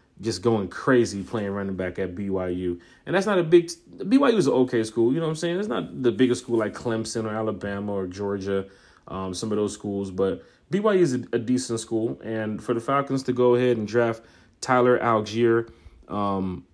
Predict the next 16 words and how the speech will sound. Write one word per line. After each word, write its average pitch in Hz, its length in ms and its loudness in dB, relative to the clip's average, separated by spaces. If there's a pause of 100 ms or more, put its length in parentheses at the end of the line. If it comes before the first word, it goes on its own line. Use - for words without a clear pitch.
(200)
in 110 180 -2
round 117 260 4
five 117 400 2
with 101 200 -4
their, 104 400 -2
you - 80 -6
know, 92 100 -4
first 110 320 -4
pick 117 140 0
in 104 100 -6
round 107 220 -4
five, 104 320 -2
that 101 160 -4
was, 92 180 -4
that 104 120 -2
was, 107 200 -4